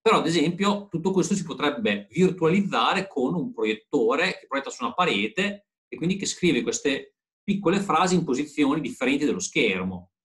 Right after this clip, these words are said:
E quindi in quest-, in questo caso riprodurre fondamentalmente questa installazione, eh, in maniera molto, molto vicina a quello che è la resa, diciamo, che avete appena visto.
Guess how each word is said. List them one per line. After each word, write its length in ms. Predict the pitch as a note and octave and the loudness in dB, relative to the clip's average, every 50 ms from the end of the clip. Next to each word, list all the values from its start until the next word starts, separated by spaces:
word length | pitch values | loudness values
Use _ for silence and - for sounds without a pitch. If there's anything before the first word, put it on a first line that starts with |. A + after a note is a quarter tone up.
| _ _ _ _ _ | _ _ _ _ _
E 100 | - - | -12 -2
quindi 200 | - F#3+ E3 C#3 | 2 2 4 4
in 60 | B2 | 4
quest-, 280 | - F#3 - - - - | 2 2 0 0 -6 -10
in 160 | C#3+ B2 B2 | -6 -6 -6
questo 300 | B2 - - - G3+ G3+ | -6 -6 -4 -6 -6 -2
caso 400 | - C#3+ B2+ D3+ F3 F3 F3+ D3+ | -2 0 0 2 2 2 2 2
riprodurre 840 | C3+ C3 - - E3+ F3 F#3 D#3+ D#3+ C#3 C3 C3 - - G3 F#3+ | 2 0 -2 0 2 2 4 4 4 2 2 2 0 0 -2 -4
fondamentalmente 800 | - - A#2+ A2+ A#2 A#2 A#2+ A2+ A#2+ C3 D3 D#3+ D3 A#2 - G#2 | -4 -4 -4 -2 -2 -2 -2 -2 -4 -4 -4 -4 -4 -4 -6 -6
questa 240 | - - D3+ - - | -6 -6 -6 -6 -6
installazione, 1080 | A#2 - - - A2 C3+ D#3 D#3 - - G#2 G2 F#2 F2+ F#2+ A2 C3+ D#3 F3 F3 - _ _ _ _ _ _ _ _ _ _ _ _ _ _ _ _ _ _ _ _ - _ _ _ _ _ _ _ | -10 -10 -8 -8 -6 -6 -6 -8 -8 -10 -8 -6 -6 -4 -6 -6 -6 -6 -6 -8 -12 _ _ _ _ _ _ _ _ _ _ _ _ _ _ _ _ _ _ _ _ -20 _ _ _ _ _ _ _
eh, 960 | - B2+ A#2+ A2 G#2 G2+ G2 G2 G2 F#2+ F#2 F#2 F2+ F#2 G2+ - - - - G#2 | -4 -2 -2 0 0 0 -2 -2 -4 -4 -6 -6 -6 -8 -10 -10 -12 -14 -14 -12
in 100 | G#2 G#2+ | -8 -4
maniera 280 | B2+ C#3 B2 C3+ D#3+ D3+ | -4 -2 0 0 0 0
molto, 720 | A#2+ A2+ C3+ D#3 D#3 - F3 C#3 A#2 G#2 G2 F#2+ F#2+ F#2 F#2 | 0 0 0 0 0 0 0 2 2 0 0 -2 -4 -4 -2
molto 260 | G#2+ D3 D#3+ D#3 - | -2 -2 -2 -4 -6
vicina 640 | F#2+ F#2+ F#2+ - - G2 F2 F2 F2 F2+ E2 - _ _ _ _ _ - | -8 -6 -8 -6 -6 -6 -8 -8 -8 -10 -12 -12 _ _ _ _ _ -20
a 100 | F#2 - | -18 -10
quello 240 | - A#2+ G#2+ G#2 G2+ | -6 -4 -4 -4 -6
che 340 | - G#2+ G2+ G#2 G#2 G#2 - | -4 -4 -2 -2 -2 -2 -4
è 40 | |
la 100 | G2 F#2 | -6 -8
resa, 680 | F2+ G2 G2+ G2+ G2 F2+ F#2+ F2+ F2+ F2 E2+ E2+ - _ _ _ _ _ _ _ _ _ | -6 -4 -2 -2 -2 -4 -4 -6 -6 -8 -10 -12 -16 _ _ _ _ _ _ _ _ _
diciamo, 580 | _ - F#2+ F#2 F#2 F2+ F2 F2 F2+ F#2 - - | _ -14 -12 -10 -10 -10 -10 -10 -14 -16 -16 -8
che 80 | - F#2+ | -8 -6
avete 220 | F#2 F2+ F2 F2+ | -6 -6 -6 -8
appena 220 | F2 - G2 F2+ | -8 -6 -6 -6
visto. 500 | F2 F2 F2 - - - F#2 F2+ - _ | -6 -6 -8 -10 -10 -12 -14 -16 -16 _